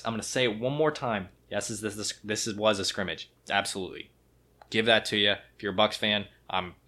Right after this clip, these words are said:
I'm handing that to you right now. It's true. I think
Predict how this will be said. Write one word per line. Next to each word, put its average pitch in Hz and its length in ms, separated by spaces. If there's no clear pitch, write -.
I'm 98 80
handing 104 320
that 95 180
to 104 80
you 92 100
right 92 220
now. 82 220
It's 82 200
true. 131 500
I 104 140
think 110 420